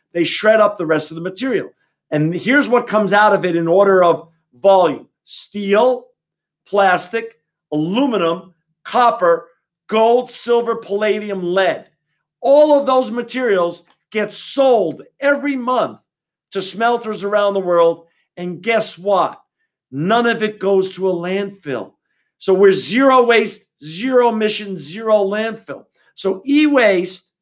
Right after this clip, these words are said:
although it's a big problem and it's the backside of the technological revolution, when done responsibly,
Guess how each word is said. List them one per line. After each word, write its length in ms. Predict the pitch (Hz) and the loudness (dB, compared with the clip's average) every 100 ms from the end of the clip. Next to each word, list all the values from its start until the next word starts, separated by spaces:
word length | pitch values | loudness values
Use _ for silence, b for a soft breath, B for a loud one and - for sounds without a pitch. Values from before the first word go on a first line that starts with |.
| _ _ _ _ - | _ _ _ _ -2
although 400 | 202 180 226 214 | 0 2 4 2
it's 140 | 208 | 0
a 40 | |
big 300 | 170 196 - | 0 0 0
problem 520 | - 226 294 285 185 175 | -6 -6 -4 -2 -2 -4
and 80 | |
it's 160 | 175 - | -8 -8
the 80 | 185 | -10
backside 680 | - 226 254 - 214 208 | -4 -2 -2 -2 0 0
of 80 | 190 | -2
the 80 | 180 | -8
technological 840 | 190 196 190 185 196 185 190 180 165 | -6 -6 -4 -2 0 -2 -4 -12 -2
revolution, 920 | 170 156 160 269 285 - 180 156 151 _ _ _ _ _ _ _ _ | -2 -2 -4 -4 -4 -4 -8 -8 -12 _ _ _ _ _ _ _ _
when 280 | 196 196 175 | 0 2 2
done 240 | 240 226 | 0 2
responsibly, 1400 | 196 - - 240 269 277 - 196 175 175 170 175 190 | -2 -4 -8 -2 0 -2 -2 -6 -4 -2 0 0 -4